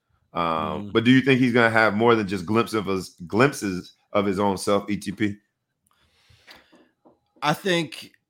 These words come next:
Speaker 3: one, it's long overdue. He should have had a,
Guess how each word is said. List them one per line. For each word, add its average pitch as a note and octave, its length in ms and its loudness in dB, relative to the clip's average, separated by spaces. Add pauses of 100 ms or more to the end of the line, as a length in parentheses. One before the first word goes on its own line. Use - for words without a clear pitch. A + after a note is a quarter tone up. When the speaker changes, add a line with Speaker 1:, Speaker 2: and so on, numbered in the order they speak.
(300)
Speaker 3:
one, E3+ 600 0 (680)
it's C3 220 -10
long C#3 280 -2
overdue. A2+ 540 -6 (360)
He B2+ 520 -2
should B2 220 -6
have A#2 120 -6
had A#2 300 -2
a, G#2+ 400 -8